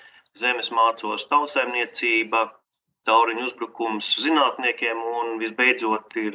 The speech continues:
Bize, kas ir veltīta literatūras nozarei. Tas īsumā. Jā, bet, nu, šobrīd esmu viens no šiem vizionāriem, kas darbojas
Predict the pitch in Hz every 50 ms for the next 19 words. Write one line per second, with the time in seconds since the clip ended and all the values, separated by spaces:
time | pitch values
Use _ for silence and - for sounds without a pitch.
0 | 107 101 - 151 175 170 131 135 117 - - 120 113 - - - 127 123 117 110
1 | 110 123 120 117 - 107 101 101 - 110 104 117 127 - 101 - - 101 95 95
2 | 95 - - - - - 104 110 113 110 101 92 87 - - - - 143 131 -
3 | 123 107 - 95 - - _ - - - - 180 165 139 139 165 170 170 170 -
4 | 175 147 143 135 - - - - 120 123 127 123 120 - 120 113 107 - - 113
5 | 113 113 123 139 131 127 117 113 110 107 107 107 107 104 - - 110 113 120 120
6 | 117 113 107 98 101 - -